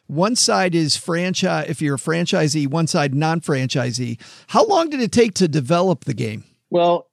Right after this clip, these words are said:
Speaker 2: we actually started the first concept of it. It was very simple. It wasn't a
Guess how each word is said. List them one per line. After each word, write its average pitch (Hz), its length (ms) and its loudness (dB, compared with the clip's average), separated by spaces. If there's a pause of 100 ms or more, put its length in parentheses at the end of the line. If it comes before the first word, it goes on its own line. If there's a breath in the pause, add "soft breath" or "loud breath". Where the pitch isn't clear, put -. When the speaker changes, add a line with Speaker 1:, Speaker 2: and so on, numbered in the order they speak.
Speaker 2:
we 170 160 2
actually 220 320 0
started 156 360 0
the 123 80 -4
first 151 300 -2
concept 139 400 0
of 117 100 0
it. 120 40 2
It 123 80 -2
was 156 240 2
very 135 180 2
simple. 123 360 -2
It 104 60 -2
wasn't 127 300 0
a 120 120 -6